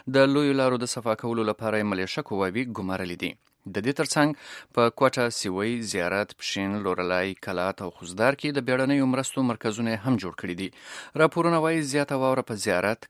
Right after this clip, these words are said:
کاڼ مترزی، مسلم باغ، برشور، توبه کاکړي، مرغه فقیرزی، بوری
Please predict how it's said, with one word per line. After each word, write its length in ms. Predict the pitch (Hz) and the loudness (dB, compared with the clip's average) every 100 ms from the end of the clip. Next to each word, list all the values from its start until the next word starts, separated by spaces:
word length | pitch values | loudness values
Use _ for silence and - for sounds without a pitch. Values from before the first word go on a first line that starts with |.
| - | -6
کاڼ 160 | 98 87 | -4 -2
مترزی، 480 | - 90 90 120 135 - - - - | -6 -6 -2 -2 -2 -10 -20 -16 -8
مسلم 280 | 107 - 98 107 | -6 -2 0 2
باغ، 260 | 117 120 101 | 2 0 -4
برشور، 540 | 98 - - 107 117 - | -4 -4 -4 -4 -4 -6
توبه 180 | 98 87 - | -6 -6 -4
کاکړي، 360 | 92 95 95 143 - - - - 127 | -6 -4 -4 -4 -6 -20 -20 -4 2
مرغه 280 | 131 123 123 - 113 | 2 4 2 0 -6
فقیرزی، 580 | - - 107 95 95 113 135 - 120 104 | -8 -6 -6 -4 -2 0 -2 -6 -6 -2
بوری 360 | 101 104 123 | 0 2 0